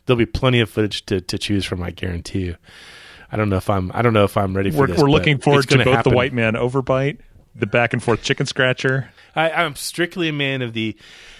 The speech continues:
Speaker 1: I've put a cigarette on the floor, now I'm putting it out with my foot,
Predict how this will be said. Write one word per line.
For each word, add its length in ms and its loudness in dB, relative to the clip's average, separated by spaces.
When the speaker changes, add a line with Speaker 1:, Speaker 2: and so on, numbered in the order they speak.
Speaker 1:
I've 220 -4
put 140 0
a 60 -2
cigarette 320 -2
on 60 0
the 80 0
floor, 380 2
now 200 -2
I'm 80 -4
putting 240 -8
it 100 -4
out 120 -6
with 120 -16
my 120 -2
foot, 320 0